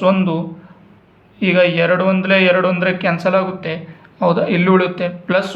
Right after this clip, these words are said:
ಒಂದು, ಅಂದ್ರೆ ಮೈನಸ್ ಒಂದು ಪ್ಲಸ್ ಒಂದು ಅಂದ್ರೆ ಏನಾಗಿರುತ್ತೆ?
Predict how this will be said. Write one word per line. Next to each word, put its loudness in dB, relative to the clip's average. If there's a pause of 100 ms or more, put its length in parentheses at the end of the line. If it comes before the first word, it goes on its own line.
ಒಂದು, 0 (420)
ಅಂದ್ರೆ 2
ಮೈನಸ್ -2
ಒಂದು 0
ಪ್ಲಸ್ -2
ಒಂದು 0
ಅಂದ್ರೆ -2 (360)
ಏನಾಗಿರುತ್ತೆ? 0